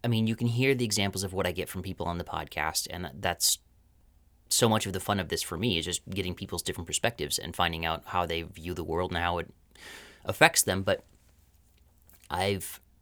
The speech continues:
seen a lot of, um, it feels almost like a knee-jerk reaction of just, "Well, there's no evidence for anything beyond this, so it's just when you're dead, it's over. I didn't remember anything before I was born.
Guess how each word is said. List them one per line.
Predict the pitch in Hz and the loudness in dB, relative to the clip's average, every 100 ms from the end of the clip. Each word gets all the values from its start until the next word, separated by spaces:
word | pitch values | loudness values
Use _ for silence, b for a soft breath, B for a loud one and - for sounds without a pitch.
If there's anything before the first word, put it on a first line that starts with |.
| _ | _
seen | - - - 143 147 | 6 8 8 6 4
a | 127 | 4
lot | 113 101 104 - | 4 4 2 0
of, | 95 90 90 85 - - _ _ _ | 0 2 0 -4 -12 -14 _ _ _
um, | 101 92 85 80 73 - _ _ _ _ _ _ _ _ _ - - | -12 -10 -10 -10 -12 -18 _ _ _ _ _ _ _ _ _ -20 -8
it | 123 123 | -4 -2
feels | - - 143 127 | -2 0 2 4
almost | 123 123 117 | 4 4 2
like | 107 | 0
a | |
knee-jerk | 101 101 107 101 98 - | 0 0 0 0 -2 0
reaction | 87 82 120 - 78 | 0 0 -2 -6 -6
of | 76 | -6
just, | 85 82 - B B B B | -4 -6 -8 B B B B
"Well, | 123 | 6
there's | 113 95 | 6 4
no | 123 | 6
evidence | 113 107 107 | 6 4 2
for | 107 | 0
anything | 101 104 | 0 0
beyond | 90 95 | 2 4
this, | 98 110 | 4 2
so | 95 | 2
it's | 87 | 2
just | 98 98 | -2 -4
when | |
you're | 85 | -4
dead, | 78 131 123 | 4 4 2
it's | - 107 | -2 2
over. | 90 76 - | 2 0 -2
I | 98 | -2
didn't | - | 0
remember | - 95 92 | -2 0 0
anything | 87 82 | -2 -6
before | 76 78 | -4 -2
I | |
was | 76 76 | -2 2
born. | 165 185 170 | 6 6 4